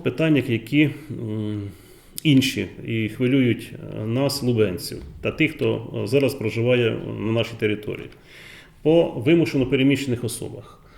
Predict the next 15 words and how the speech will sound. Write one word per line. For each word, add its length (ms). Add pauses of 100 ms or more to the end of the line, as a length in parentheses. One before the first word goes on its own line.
(340)
Продовжуємо 840 (120)
сьогодні 680 (160)
оформляти, 680
е, 120 (840)
одним 360
із 100
благодійних 460
фондів, 480
який 220
працює 360
в 60
нас 220
в 40
Полтавській 400
області, 520